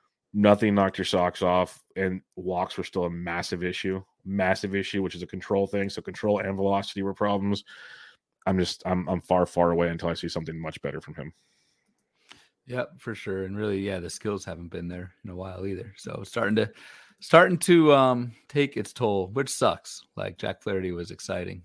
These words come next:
Speaker 2: as a, as a pitcher, but, uh, my fade's gonna be Joey Menes-, oh, God, Joey Meneses.
Speaker 1: There you go.
Speaker 2: I get it?
Speaker 1: There you go. Yep, you got it.
Speaker 2: Fresh, fresh off your Lauren Auerbach
Speaker 1: Yep.
Speaker 2: Nationals, um, episode. Joey Meneses. I just don't,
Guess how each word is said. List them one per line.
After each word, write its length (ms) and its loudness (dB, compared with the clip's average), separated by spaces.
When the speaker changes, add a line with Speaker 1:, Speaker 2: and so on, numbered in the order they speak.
Speaker 2:
as 120 -14
a, 60 -12
as 220 -14
a 40 -14
pitcher, 420 -12
but, 160 -14
uh, 260 6
my 180 6
fade's 360 6
gonna 200 0
be 280 0
Joey 320 -2
Menes-, 480 -6
oh, 240 -14
God, 360 -8
Joey 300 6
Meneses. 760 2
Speaker 1:
There 120 -4
you 80 -2
go. 320 -2
Speaker 2:
I 100 0
get 200 8
it? 60 2
Speaker 1:
There 80 -10
you 160 -10
go. 140 -16
Yep, 180 -2
you 100 -4
got 180 4
it. 140 -4
Speaker 2:
Fresh, 280 -2
fresh 200 2
off 220 6
your 120 2
Lauren 260 4
Auerbach 640 4
Speaker 1:
Yep. 280 2
Speaker 2:
Nationals, 920 -6
um, 540 -8
episode. 720 -10
Joey 300 2
Meneses. 1000 -4
I 160 -4
just 300 -14
don't, 360 -2